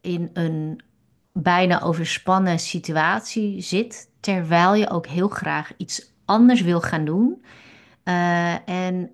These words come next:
ja, ook werk wil maken van je zoektocht? Ik merk dat ik niet zoveel ruimte in mijn hoofd heb om daarmee bezig te zijn. En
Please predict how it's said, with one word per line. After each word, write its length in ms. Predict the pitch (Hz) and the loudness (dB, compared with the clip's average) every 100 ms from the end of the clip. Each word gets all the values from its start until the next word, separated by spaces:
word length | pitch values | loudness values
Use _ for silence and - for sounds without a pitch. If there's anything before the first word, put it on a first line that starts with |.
| _ | _
ja, 240 | 202 208 | -2 -2
ook 140 | 165 156 | -2 -2
werk 440 | 160 180 180 170 | 2 2 0 -4
wil 220 | 160 165 | -4 -4
maken 420 | 160 160 156 160 | -2 -2 -4 -8
van 360 | 160 160 156 156 | -12 -8 -8 -4
je 220 | 147 151 156 | -4 -4 -6
zoektocht? 920 | - - 294 - 175 147 - - - - - _ | -4 -2 -2 -2 -4 -4 -8 -18 -20 -20 -20 _
Ik 200 | - 202 | -2 0
merk 380 | 175 156 156 175 | 2 2 2 -2
dat 160 | 170 160 | -4 -6
ik 120 | 170 | -4
niet 220 | 165 143 | -4 -4
zoveel 760 | - 170 - 151 156 160 170 - _ | -6 -6 -2 0 2 -2 -4 -12 _
ruimte 760 | - 180 185 202 226 208 180 - | -6 0 2 4 4 2 -2 -2
in 120 | 175 | -2
mijn 120 | 165 | -2
hoofd 320 | 170 226 247 - | 2 2 0 -4
heb 320 | 147 156 - | -6 -8 -10
om 240 | - 185 185 | -4 0 0
daarmee 640 | 160 156 151 151 147 - - _ | 2 0 0 -4 -4 -8 -14 _
bezig 440 | 165 156 - 151 | -2 0 -2 -8
te 120 | - 139 | -10 -8
zijn. 420 | 143 135 143 156 - - - - - - _ _ | -4 -4 -4 -8 -14 -20 -20 -20 -20 -20 _ _
En 640 | 190 190 190 190 190 185 | 2 4 4 4 4 0